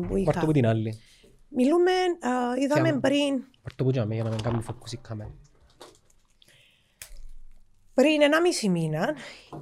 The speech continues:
Speaker 1: είδαμε μια, α, γυναίκα να κατηγορείται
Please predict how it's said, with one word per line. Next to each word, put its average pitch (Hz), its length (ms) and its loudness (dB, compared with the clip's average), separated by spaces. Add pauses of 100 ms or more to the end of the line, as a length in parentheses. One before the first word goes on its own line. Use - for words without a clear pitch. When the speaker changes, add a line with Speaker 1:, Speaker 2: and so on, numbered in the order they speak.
(140)
Speaker 1:
είδαμε 311 380 4 (340)
μια, 262 240 0 (400)
α, 180 120 0
γυναίκα 208 540 -2
να 269 100 -2
κατηγορείται 254 840 2